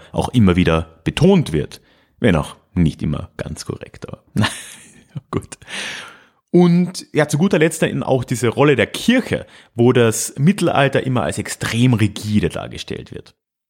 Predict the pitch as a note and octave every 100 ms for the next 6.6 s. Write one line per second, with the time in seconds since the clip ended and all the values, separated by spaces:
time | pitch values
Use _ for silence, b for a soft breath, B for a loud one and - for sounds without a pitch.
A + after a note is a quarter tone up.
0 | _ _ _ _ _ _ G#2 A2+ A#2+ G#2
1 | G#2+ G2 F2 E2+ F#2 F2 F2 E2 F2+ F2+
2 | D#2 D2+ - C#2+ D2+ - E2 D2+ D2+ D2
3 | D2+ D2+ - - G#2+ A2+ B B B B
4 | _ - - F2+ B B B _ - A#2
5 | G2+ A2+ - C#3+ - - B2 - A2 G#2
6 | - G#2 G2 F#2+ F#2+